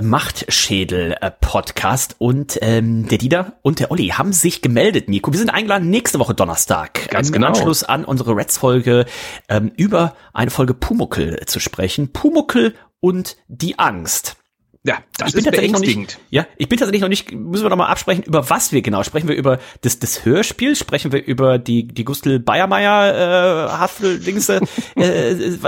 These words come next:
Speaker 1: über was sprechen wir jetzt genau? Und, ähm, an dem T-, an der Stelle gibt's auch noch, wo wir Machtschädel sagen, eine Empfehlung, denn du hast gesagt, es sind auch neue Masters of the Universe Folgen bei Netflix raus. Da gibt's
Speaker 2: Das
Speaker 1: ja
Speaker 2: ist
Speaker 1: diese
Speaker 2: richtig.
Speaker 1: Animated Series, die, glaub ich, zwanzig einundzwanzig rausgekommen ist und ist jetzt,
Speaker 2: Mhm.
Speaker 1: glaub ich, die dritte Staffel.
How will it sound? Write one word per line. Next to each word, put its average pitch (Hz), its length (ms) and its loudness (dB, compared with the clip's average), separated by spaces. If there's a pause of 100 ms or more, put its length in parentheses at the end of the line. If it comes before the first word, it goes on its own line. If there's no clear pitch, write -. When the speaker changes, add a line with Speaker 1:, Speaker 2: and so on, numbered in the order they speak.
(100)
Speaker 1:
über 208 140 2
was 233 140 0
sprechen 208 220 2
wir 120 60 2
jetzt - 200 -2
genau? 107 300 0 (340)
Und, 143 500 2
ähm, 143 180 0
an 139 420 0
dem 165 200 2
T-, 160 200 0
an 143 100 2
der 156 220 2
Stelle 165 280 0
gibt's - 200 -2
auch - 180 -2
noch, 143 160 0
wo 127 100 2
wir 120 60 4
Machtschädel 131 440 2
sagen, 135 360 0
eine 131 260 2
Empfehlung, 165 400 0
denn 131 260 -2
du 196 240 -2
hast - 360 -4
gesagt, 151 340 0
es - 140 0
sind 214 180 2
auch 156 200 0
neue 180 260 2 (180)
Masters 165 300 0
of 170 80 -2
the 165 100 -2
Universe 175 400 0
Folgen 165 480 0
bei 156 340 2
Netflix - 440 -2
raus. - 260 -4
Da 110 80 0
gibt's - 160 -4
Speaker 2:
Das - 40 0
Speaker 1:
ja 135 60 0
Speaker 2:
ist 131 60 -4
Speaker 1:
diese 165 180 2
Speaker 2:
richtig. 131 300 -2
Speaker 1:
Animated 202 720 2
Series, 220 720 2
die, 170 160 -4
glaub 165 160 0
ich, 165 100 -4
zwanzig - 400 -4
einundzwanzig 113 600 0
rausgekommen 92 440 0
ist - 120 -2
und - 80 0
ist 160 100 -2
jetzt, 160 80 2
Speaker 2:
Mhm. 180 40 2
Speaker 1:
glaub 170 120 0
ich, - 60 -6
die 156 120 -2
dritte 208 220 -2
Staffel. - 260 -2